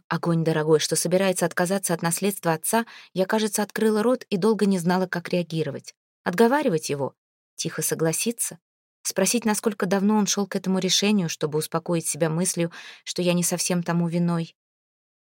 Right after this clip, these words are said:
Просто когда его отец пытается купить меня, это одно,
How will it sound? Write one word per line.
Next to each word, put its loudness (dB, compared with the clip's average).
Просто -6
когда -2
его 2
отец 0
пытается -4
купить -8
меня, -2
это -2
одно, 0